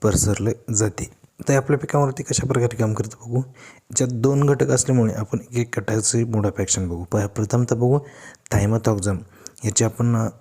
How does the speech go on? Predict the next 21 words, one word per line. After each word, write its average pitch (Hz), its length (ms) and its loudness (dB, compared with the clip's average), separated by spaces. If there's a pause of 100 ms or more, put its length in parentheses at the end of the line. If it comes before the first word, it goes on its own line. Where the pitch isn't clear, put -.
(140)
mode 110 140 2
of 95 60 2
action 127 500 -2
बघूया. 90 280 0 (1700)
Thiamethoxam, 135 840 2
अ, 123 160 -2
mode 127 180 4
of 123 120 4
actionचा 120 400 -4
जर 123 100 4
विचार 113 260 -2
केला 101 240 -2
तर - 180 -6
हे 107 100 4
एक - 120 -4
सिस्टमिक - 640 0 (140)
इन्सेक्टिसाइड 107 720 -2
आहे. 98 200 -2 (540)
सिस्टमिक 117 440 2
म्हणजे 120 200 4
पिकात, - 340 -2